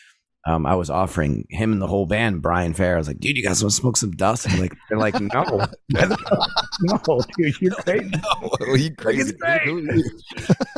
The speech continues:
Speaker 1: So yeah, I, that, I totally, I think I kinda needed that little bit of, uh, you know,
Speaker 2: That's hilarious.
Speaker 1: I needed to go through that 'cause I, now that I don't, you know, I'm not on that shit all the time, but, like, I needed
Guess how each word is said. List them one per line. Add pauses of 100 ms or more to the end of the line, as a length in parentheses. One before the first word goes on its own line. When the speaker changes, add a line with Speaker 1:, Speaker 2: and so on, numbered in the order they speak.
(680)
Speaker 1:
So
yeah,
I,
that, (200)
I
totally, (300)
I
think
I
kinda
needed
that
little
bit
of,
uh,
you
know,
Speaker 2:
That's
hilarious.
Speaker 1:
I
needed
to
go
through
that
'cause
I, (640)
now
that
I
don't,
you
know,
I'm
not
on
that
shit
all
the
time,
but,
like,
I
needed